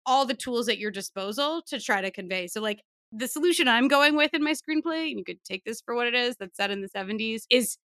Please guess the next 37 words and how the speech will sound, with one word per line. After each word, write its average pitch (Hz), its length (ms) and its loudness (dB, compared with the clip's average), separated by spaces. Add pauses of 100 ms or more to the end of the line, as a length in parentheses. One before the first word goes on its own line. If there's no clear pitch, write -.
(160)
writing 277 420 8
the 302 60 10
names 269 380 6
of 220 200 4 (180)
well-known 285 640 8
songs 240 420 4
that 214 100 -2
I 214 100 0 (120)
think 277 200 4
have 269 180 2
the 302 80 0
spirit 311 500 2 (180)
on 240 200 4
the 220 80 -2
page. 214 420 4 (380)
And 240 120 0
so 240 140 2
I'll, 220 340 2
like, 208 200 -4 (200)
in 254 140 2
my 226 120 2
actual 233 380 2
screenwriting, 208 460 -2
I'll 190 100 -4
do 202 120 -8
something 202 320 -8
like, 196 180 -4 (160)
"It's 339 180 2
a 370 60 0
little 330 240 -2
bit 339 180 -4
something 349 380 -2
like 370 200 0 (100)
this 427 240 0
Marvin 214 400 2
Gaye 196 200 2
song." 185 440 -2